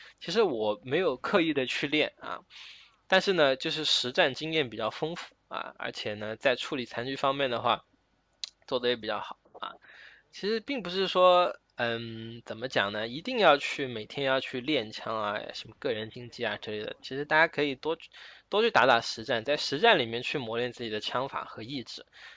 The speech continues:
啊，很多人觉得意志啊有点缥缈啊，这个是怎么样去理解这个东西呢？啊，其实很简单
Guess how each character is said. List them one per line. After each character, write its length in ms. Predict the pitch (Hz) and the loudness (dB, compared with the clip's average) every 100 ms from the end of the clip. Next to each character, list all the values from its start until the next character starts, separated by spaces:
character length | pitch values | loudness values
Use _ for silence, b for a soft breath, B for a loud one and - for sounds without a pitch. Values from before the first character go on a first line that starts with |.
| B - | B -2
啊， 240 | 104 117 | -2 -2
很 120 | 147 | -2
多 120 | 208 254 | 6 8
人 140 | 247 | 8
觉 140 | 226 | 8
得 140 | 240 233 | 6 6
意 20 | |
志 420 | - - - 220 - | 2 -10 -8 -6 -6
啊 120 | - | -2
有 60 | 196 | -2
点 140 | 185 | 0
缥 400 | - - 311 370 | 2 10 10 10
缈 180 | 226 - _ | 4 2 _
啊， 240 | - 220 - | -2 -2 -2
这 120 | - | -2
个 160 | 320 - - | -2 -2 -6
是 280 | - - 269 _ | -6 -4 -4 _
怎 140 | - 110 | -4 0
么 100 | 139 | 2
样 140 | 220 | 2
去 120 | - 233 | 2 -2
理 280 | 147 214 | -2 -2
解 160 | 294 139 | 0 0
这 120 | - | 0
个 100 | 123 | -4
东 240 | 139 202 277 | -2 -4 -4
西 160 | - | -6
呢？ 80 | 107 | -6
啊， 240 | 113 113 B B B B | -6 -8 B B B B
其 80 | 277 | 4
实 120 | 349 | 6
很 180 | - 302 | 8 6
简 180 | 277 131 | 6 2
单 160 | - | -2